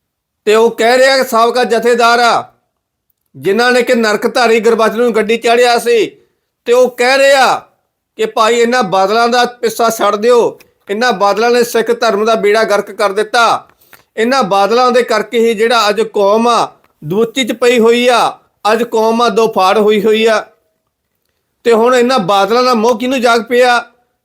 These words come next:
ਸਿਮਰਜੀਤ ਸਿੰਘ ਮਾਨ ਨੂੰ। ਕਹਿੰਦੇ ਜੀ ਹੁਣ ਦੁਬਾਰੇ ਅਕਾਲੀ ਦਲ ਇਕੱਠਾ ਹੋ ਰਿਹਾ, ਜਿਹੜਾ ਕ-, ਆਪਾਂ ਕਹਿ ਦਈਏ ਕਿ, ਕਿ ਇੱਕ ਜਿਹੜਾ ਇਹ ਤੋਂ ਵੱਖਰਾ ਅਕਾਲੀ ਦਲ ਹੋਇਆ ਸੀ,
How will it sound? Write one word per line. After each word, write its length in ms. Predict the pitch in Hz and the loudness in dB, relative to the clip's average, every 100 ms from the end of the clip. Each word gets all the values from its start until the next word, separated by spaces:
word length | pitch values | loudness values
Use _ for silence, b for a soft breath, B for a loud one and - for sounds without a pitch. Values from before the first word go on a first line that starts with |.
| _ | _
ਸਿਮਰਜੀਤ 520 | - 226 226 220 233 | -6 -4 -2 -2 -2
ਸਿੰਘ 160 | 220 254 | 0 0
ਮਾਨ 400 | 226 202 196 196 | 2 0 0 0
ਨੂੰ। 200 | 202 143 - _ _ _ _ _ - | -2 -4 -8 _ _ _ _ _ -4
ਕਹਿੰਦੇ 240 | 202 226 | -2 2
ਜੀ 80 | 262 | 2
ਹੁਣ 200 | 240 247 | 2 0
ਦੁਬਾਰੇ 400 | 196 202 208 247 | 0 0 2 0
ਅਕਾਲੀ 300 | 240 233 233 | 0 0 0
ਦਲ 160 | 233 240 | 0 -2
ਇਕੱਠਾ 320 | 233 233 226 | -2 -2 -2
ਹੋ 160 | 220 240 | 0 2
ਰਿਹਾ, 420 | 247 233 160 - _ _ _ _ - | 2 2 -2 -6 _ _ _ _ -14
ਜਿਹੜਾ 320 | 151 220 247 | -4 0 0
ਕ-, 200 | 226 - _ _ _ _ _ _ _ _ _ | -2 -8 _ _ _ _ _ _ _ _ _
ਆਪਾਂ 260 | 196 190 233 | -8 -2 -2
ਕਹਿ 180 | 233 233 | 0 0
ਦਈਏ 200 | 254 247 | 2 2
ਕਿ, 240 | 247 247 | 2 0
ਕਿ 200 | 226 240 240 240 | 0 0 0 -4
ਇੱਕ 180 | 208 208 247 240 233 233 _ _ - | -12 -4 -2 0 -2 -6 _ _ -16
ਜਿਹੜਾ 280 | 143 214 254 | -4 0 2
ਇਹ 60 | |
ਤੋਂ 100 | 247 | 2
ਵੱਖਰਾ 400 | 220 208 208 262 | 0 -2 -2 -2
ਅਕਾਲੀ 260 | 262 247 240 | 0 0 0
ਦਲ 220 | 226 233 | 2 0
ਹੋਇਆ 280 | 208 214 214 | 0 0 0
ਸੀ, 400 | 226 226 160 | 0 0 0